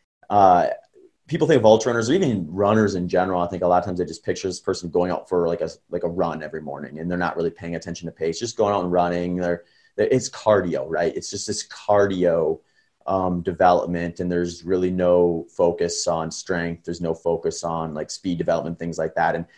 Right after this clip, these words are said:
there's certainly tons of people out there that are just doing that. They're just out there, "I'm just go out there and burn some calories so I can eat more, or burn some calories so I can lose some weight." And that's kind of their, their end game. But usually when folks are actually training to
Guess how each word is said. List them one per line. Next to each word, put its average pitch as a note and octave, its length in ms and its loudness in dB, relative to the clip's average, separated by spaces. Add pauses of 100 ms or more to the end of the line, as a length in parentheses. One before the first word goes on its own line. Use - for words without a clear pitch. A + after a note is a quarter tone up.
(100)
there's - 220 0
certainly F2+ 400 2
tons G#2+ 340 -2
of - 40 -18
people F#2+ 240 0
out F2+ 140 4
there F2+ 80 4
that F2 100 2
are F2 60 2
just D#2+ 160 -10
doing F2 180 -2
that. E2 140 -6
They're F2 100 -4
just F2+ 160 -4
out F2 180 2
there, F2 180 4
"I'm F2 260 0 (180)
just G2 180 -8
go F2+ 80 0
out F2 60 0
there F2+ 60 -2
and F2 100 -6
burn F2 160 0
some E2+ 140 -10
calories E2+ 640 -2 (160)
so G2 100 0
I G2 40 2
can G2 100 -4
eat G#2 160 -4
more, F2+ 380 4
or F2 160 4
burn G2 240 0
some F2 120 -8
calories F2+ 320 2
so F2+ 60 0
I - 20 -2
can F2+ 100 -6
lose E2+ 120 -6
some F2 120 -8
weight." E2+ 280 2
And E2+ 80 -4
that's E2 160 -2
kind E2+ 160 -6
of E2+ 80 -2
their, E2+ 280 -2 (260)
their F2 120 2
end F2+ 200 -2
game. F2 260 -2
But F2+ 300 2 (420)
usually D#3 680 0
when A2 280 0
folks A#2 340 2
are G#2+ 80 6
actually G2 280 2
training G2+ 760 -4
to E2 560 0